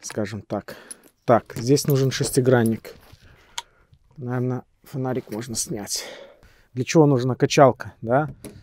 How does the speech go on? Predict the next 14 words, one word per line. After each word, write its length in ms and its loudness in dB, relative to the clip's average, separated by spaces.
Вы 100 4
когда, 460 8
э, 600 0
стреляете, 680 8
бывает, 340 8
что 160 -4
поверхность 680 6
под 160 -2
разным 320 4
наклоном, 560 4
и 80 0
вам 320 6
нужно 300 2
выровнять, 600 4